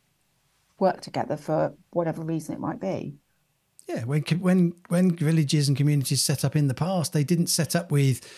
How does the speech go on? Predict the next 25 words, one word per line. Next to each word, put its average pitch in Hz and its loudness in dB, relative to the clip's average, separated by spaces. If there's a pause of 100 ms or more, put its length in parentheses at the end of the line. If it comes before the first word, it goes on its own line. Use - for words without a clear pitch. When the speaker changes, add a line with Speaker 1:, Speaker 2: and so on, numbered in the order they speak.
(200)
Speaker 2:
"Oh, 196 4
we've 151 2
got 160 0
a 135 2
village 165 2
full 165 2
of 120 -2
bakers. 147 -2
Oh, 185 4
we've 147 4
got 175 -2
loads 170 4
of 123 -2
bread, 139 0
but 165 -4
we've 151 2
got 143 -2
no 143 4 (560)
meat. 151 2
We've - 8
got 170 4
no, 151 4
<laughs> - -6
uh, 147 2
no 156 2